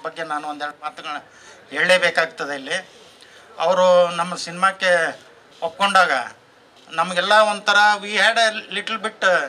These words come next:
ಆ, ಒಂಥರ ಟೆನ್ಷನ್ ಇತ್ತು. ಅವ್ರನ್ನ, ಆ,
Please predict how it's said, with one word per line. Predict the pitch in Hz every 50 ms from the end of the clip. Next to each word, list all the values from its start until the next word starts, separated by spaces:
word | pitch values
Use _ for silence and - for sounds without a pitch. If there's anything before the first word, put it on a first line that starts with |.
| 127 - - - - - - - _ _ _ -
ಆ, | 160 160 156 156 156 - - 156 - _ _ _ _ - 175 175 160 - - _ _ -
ಒಂಥರ | 180 190 185 - 196 196 202 202 202 - - -
ಟೆನ್ಷನ್ | 202 202 190 - 226 214 196
ಇತ್ತು. | 175 - - 135 127 135
ಅವ್ರನ್ನ, | 127 151 170 180 180 185 180 180 180 180 180 170 - - - - - - - - - - - - - -
ಆ, | -